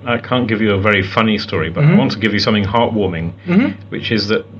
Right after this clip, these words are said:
Speaker 1: this, and again typical of Ireland, as a British man
Speaker 2: Yeah.
Speaker 1: who noticed this,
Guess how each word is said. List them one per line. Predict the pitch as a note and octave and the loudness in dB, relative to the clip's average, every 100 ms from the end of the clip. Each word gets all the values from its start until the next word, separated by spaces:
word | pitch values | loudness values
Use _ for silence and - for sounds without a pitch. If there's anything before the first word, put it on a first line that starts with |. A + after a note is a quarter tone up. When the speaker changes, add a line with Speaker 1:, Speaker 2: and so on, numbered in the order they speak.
| - | -8
Speaker 1:
this, | C3 A#2 | -6 -2
and | A2+ A2 | -2 0
again | B2+ A#2 | 2 2
typical | C3 D3 - A#2 | 0 -2 -2 0
of | G2 | 2
Ireland, | G#2 G#2 F2 E2 | 2 2 0 -2
as | F#2+ | -4
a | F#2+ | -4
British | G#2 A#2 F#2 | -2 -2 -2
man | G2+ F#2+ | -2 0
Speaker 2:
Yeah. | C3+ | 2
Speaker 1:
who | C#3+ | 2
noticed | G#3+ - G2 - | 0 -2 -6 -8
this, | - | -12